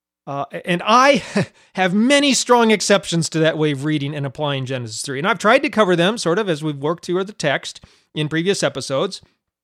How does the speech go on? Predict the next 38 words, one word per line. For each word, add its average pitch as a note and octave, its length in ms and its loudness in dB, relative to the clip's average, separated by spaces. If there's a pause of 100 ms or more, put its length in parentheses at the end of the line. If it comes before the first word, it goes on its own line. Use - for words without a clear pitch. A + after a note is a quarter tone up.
(400)
For - 80 0
example, G#3+ 580 2 (300)
um, F#3+ 380 2 (760)
uh, - 40 -4
uh, G3 420 -4
look, G#3+ 180 0
I, G3+ 180 4
I - 20 2
pointed B3+ 380 0
out E3 500 2 (240)
in E3+ 140 0
one F#3+ 120 4
of F#3 40 2
the F3 100 6
episodes D#3 520 0
that F#3+ 120 -2
after B3 400 2
Adam G#3 340 4
and F#3+ 120 2
Eve F#3+ 640 -4
ate G3 240 0
from E3+ 180 -2
the D#3 80 -2
tree G3 240 -2
of D#3+ 80 0
knowledge E3 360 2
of C#3 60 -6
good C#3+ 140 -2
and C#3 80 -10
evil, D#3 500 -6 (520)
it G3 160 0
didn't C4+ 240 0
seem A#3+ 340 -2
to G#3 60 2
bother G#3 320 2
God G3+ 340 0
one G3 220 2
bit. C4+ 440 -2